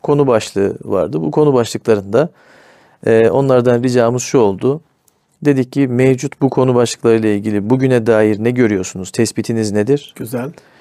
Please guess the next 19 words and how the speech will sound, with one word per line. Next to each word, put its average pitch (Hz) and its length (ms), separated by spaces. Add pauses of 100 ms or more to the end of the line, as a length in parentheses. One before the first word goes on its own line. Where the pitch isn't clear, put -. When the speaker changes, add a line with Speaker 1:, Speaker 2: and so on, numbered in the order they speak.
(400)
Speaker 1:
İki, 143 360
"Gelecek 127 440
projeksiyonunuz 120 760
nedir? 107 360
Bu 123 80
sorun 123 380
gelecekte 120 540
nereye 123 360
evrilir? 104 360
Ne 123 140
düşünüyorsunuz? 110 640
Speaker 2:
Bizi 131 220
nasıl 123 240
etkiler? 113 500
Speaker 1:
Bizi 120 180
nasıl 123 280
etkileyecek 104 540
gelecekte?" 95 480
Speaker 2:
Evet. 170 120